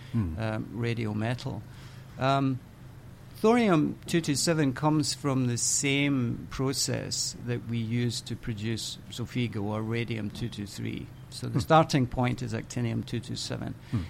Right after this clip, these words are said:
Speaker 2: And we can purify either radium or thorium. The advantage that thorium has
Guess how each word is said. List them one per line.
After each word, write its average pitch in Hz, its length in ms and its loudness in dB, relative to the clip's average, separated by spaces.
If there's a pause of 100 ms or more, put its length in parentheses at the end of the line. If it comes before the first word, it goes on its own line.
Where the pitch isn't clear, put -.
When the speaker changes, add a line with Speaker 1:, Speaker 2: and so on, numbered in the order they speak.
(120)
Speaker 2:
And 170 140 2
we 190 120 6
can 151 220 4
purify 131 800 4
either 120 260 2
radium 170 420 2
or 151 120 4
thorium. 113 580 -4 (720)
The 160 380 6 (260)
advantage 170 760 6
that 135 240 0 (460)
thorium 165 420 8
has 120 360 4